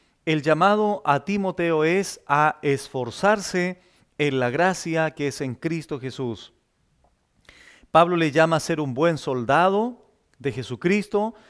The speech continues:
que debía de sufrir penalidades, debía de militar, ¿verdad?, en la vida cristiana,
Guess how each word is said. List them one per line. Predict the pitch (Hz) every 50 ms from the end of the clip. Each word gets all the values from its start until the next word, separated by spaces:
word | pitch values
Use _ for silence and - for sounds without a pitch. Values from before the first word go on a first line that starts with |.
| _ _ _
que | - 147 131
debía | 139 135 139 156 165 160
de | 156 151
sufrir | - - 147 - - 156 175 175 170 -
penalidades, | 165 151 139 127 120 120 117 117 120 147 175 196 208 208 208 208 208 196 - - - _ _ _ _ _ _ _ _
debía | 120 117 139 135 151 160 170 165 156
de | 143 160 160 165 160 -
militar, | 135 131 139 143 151 147 139 135 135 127 - 165 180 202 220 240 233 240 - - _ _ _ _ _ _
¿verdad?, | 120 135 131 123 139 160 175 180 185 180 - -
en | - 147 151 151 147 143 131 135 123
la | 120 120
vida | 120 160 185 196 196 185
cristiana, | 196 180 170 151 - - 175 175 170 160 151 147 151 160 160